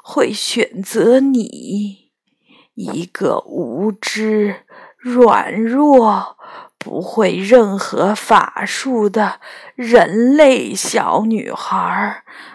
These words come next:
做他的主人。但他既然选择了你，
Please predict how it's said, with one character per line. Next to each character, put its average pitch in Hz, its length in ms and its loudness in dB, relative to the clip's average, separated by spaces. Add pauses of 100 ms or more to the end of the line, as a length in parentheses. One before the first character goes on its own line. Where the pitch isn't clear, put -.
做 - 400 -2
他 - 420 -4
的 - 240 -6
主 - 540 -12
人。 202 880 -6 (1600)
但 180 380 -2
他 - 720 -2 (320)
既 - 240 -6
然 196 400 -2
选 - 480 -2
择 208 320 -4
了 254 180 -2
你， - 880 -14